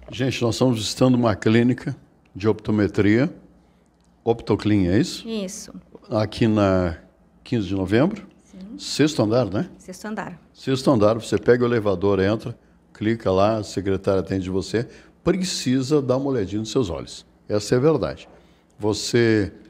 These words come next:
Speaker 1: dá uma olhada, tem uma ardência nos olhos, trocou de óculos, alguma coisa, passa por aqui,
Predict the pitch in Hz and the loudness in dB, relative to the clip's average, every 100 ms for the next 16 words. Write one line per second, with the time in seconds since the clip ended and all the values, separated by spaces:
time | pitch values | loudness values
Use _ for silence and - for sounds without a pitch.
0 | _ - 135 151 113 117 123 107 - - | _ 0 2 4 4 4 0 -6 -8 -6
1 | 117 117 98 87 113 120 - 98 90 92 | -4 -2 -4 -2 -4 -2 -4 -6 -4 2
2 | 104 110 - - - _ 131 123 - 139 | 2 2 -4 -14 -20 _ 0 2 4 2
3 | 104 104 107 120 - - 98 107 113 101 | 2 2 4 4 0 -4 -2 0 0 -4
4 | - 120 - - _ - - 190 180 - | -2 -4 -4 -16 _ -4 -2 0 0 2
5 | 165 131 113 95 | 2 2 -2 -6